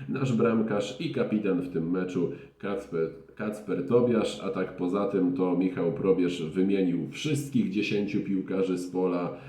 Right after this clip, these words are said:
kilkukrotnie zmieniał ustawienie, cztery jeden, cztery jeden, cztery trzy trzy, trzy pięć dwa, potem znowu powrót na cztery trzy trzy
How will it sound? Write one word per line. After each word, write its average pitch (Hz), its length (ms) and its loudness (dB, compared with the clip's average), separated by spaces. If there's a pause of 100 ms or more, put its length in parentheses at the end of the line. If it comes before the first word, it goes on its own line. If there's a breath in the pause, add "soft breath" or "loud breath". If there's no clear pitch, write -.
(120)
kilkukrotnie 131 840 4
zmieniał 95 500 0
ustawienie, 95 840 0
cztery 120 380 2
jeden, 107 280 4
cztery 98 360 0
jeden, 87 500 0
cztery 107 340 -2
trzy 104 220 -4
trzy, 90 380 -4
trzy 120 220 -2
pięć 98 320 -2
dwa, 90 540 -6 (140)
potem 107 340 0
znowu 104 280 2
powrót 92 480 -2
na 90 120 -2
cztery 92 360 0
trzy 90 260 -4
trzy 85 400 -2